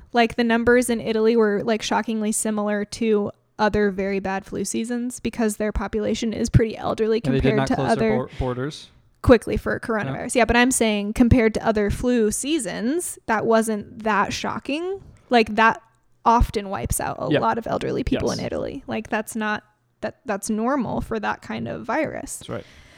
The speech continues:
Speaker 1: <sighs> Yeah.
Speaker 2: I mean,
Speaker 1: I know, man.
Speaker 2: what are you gonna do?
Speaker 1: Preaching to the choir.
Speaker 2: But see, that's, that's again where we keep going back and we're like, "Well, this
Speaker 1: What
Speaker 2: doesn't
Speaker 1: is actually going
Speaker 2: what
Speaker 1: on?
Speaker 2: is actually going
Speaker 1: Yeah.
Speaker 2: on?"
Speaker 1: Yeah.
Speaker 2: Because really, like,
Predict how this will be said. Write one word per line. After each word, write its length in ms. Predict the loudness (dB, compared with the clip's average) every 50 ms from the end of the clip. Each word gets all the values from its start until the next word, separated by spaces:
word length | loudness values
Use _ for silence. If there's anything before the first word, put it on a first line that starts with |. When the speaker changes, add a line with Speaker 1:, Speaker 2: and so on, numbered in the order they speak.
| -20 -20 -20 _ _ _ _ _ _ _ _ _ _ _ _ _ _ _ _ _ _ -6
Speaker 1:
<sighs> 420 | -2 0 0 0 0 -2 -8 -10
Yeah. 100 | -14 -20 -20 -20 -20 -18 -16 -14 -12 -12 -12 -10 -10 -6 -4
Speaker 2:
I 60 | -2
mean, 300 | 0 0 0 -2 -4 -6 -12 -14 -12 -12 -10 -10 -10 -10 -12 -12 -12 -12 -12 -12 -12 -8 -4
Speaker 1:
I 80 | 0 0
know, 140 | 2 2 2
man. 300 | 2 2 2 2 2 0
Speaker 2:
what 160 | 0 0 0
are 40 | 2 2
you 80 | 2
gonna 260 | 2 2 0 0 -4
do? 60 | -6 -6 -6 -2
Speaker 1:
Preaching 320 | 0 0 0 0 2 2
to 40 | 2
the 60 | 2
choir. 420 | 2 4 4 4 4 4 2 0 -2 0 2
Speaker 2:
But 220 | 2 2 2 0
see, 100 | -2 0 2
that's, 260 | 2 0 0 -2 -2
that's 300 | 0 0 0 0 0 -6
again 220 | -6 -6 -4 -4
where 140 | -2 -2 -2
we 100 | -2 -4
keep 260 | -6 -6 -8 -8 -4 -2
going 240 | -2 0 0 0
back 220 | 0 0 -2 -2 -4
and 60 | -4
we're 80 | -4 -2
like, 200 | -2 -2 -4 -4
"Well, 280 | -2 -2 -2 -2 -4 -6 _ _ _ _ _ _ _ _ -18
this 280 | -8 -2 0 2 2 4
Speaker 1:
What 120 | 4 6 6
Speaker 2:
doesn't 100 | 6 4
Speaker 1:
is 100 | 2 2
actually 440 | -4 -4 -6 -6 -6 -4 -4 -4
going 220 | -4 -4 -4 0 2
Speaker 2:
what 120 | 2 2
Speaker 1:
on? 60 | 2
Speaker 2:
is 60 | 2 0
actually 300 | -2 -2 -2 -4 -4 -2
going 180 | 0 0 0
Speaker 1:
Yeah. 120 | -2 -2 -4
Speaker 2:
on?" 120 | -8 -10 -12 _ _ _ -12
Speaker 1:
Yeah. 100 | -6 -6
Speaker 2:
Because 280 | -4 -4 -4 -4 -4
really, 440 | -4 -2 -2 0 0 0 -2 -4 -6 -10 _ _ _ _ _ _
like, 500 | -6 -2 -2 0 0 -2 -4 -8 -14 -20